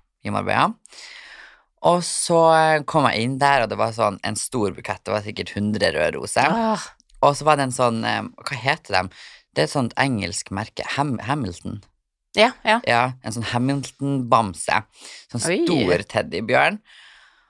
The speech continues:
Speaker 1: Og så lå det sånn kort der, og romantisk, og at han hadde planlagt at jeg måtte være klar til da og da.
Speaker 2: <gasps>
Speaker 1: Ja,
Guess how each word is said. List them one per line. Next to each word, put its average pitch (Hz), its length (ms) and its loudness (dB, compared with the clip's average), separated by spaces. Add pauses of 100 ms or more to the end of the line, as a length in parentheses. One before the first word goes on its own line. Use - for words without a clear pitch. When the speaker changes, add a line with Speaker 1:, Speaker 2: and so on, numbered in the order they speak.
(140)
Speaker 1:
Og 175 140 4
så 175 100 0
lå 175 120 8
det 143 120 2
sånn 127 180 2
kort 185 360 4
der, 170 240 2
og 156 340 4
romantisk, 127 720 0
og 113 60 4
at 110 60 0
han 117 120 2
hadde 107 160 -2
planlagt 101 460 0
at 92 60 -10
jeg 98 100 0
måtte 95 260 -6
være 82 240 2
klar - 280 0
til - 140 -12
da 65 180 0
og 73 60 -6
da. 165 300 4 (300)
Speaker 2:
<gasps> 175 500 -8 (400)
Speaker 1:
Ja, 113 400 2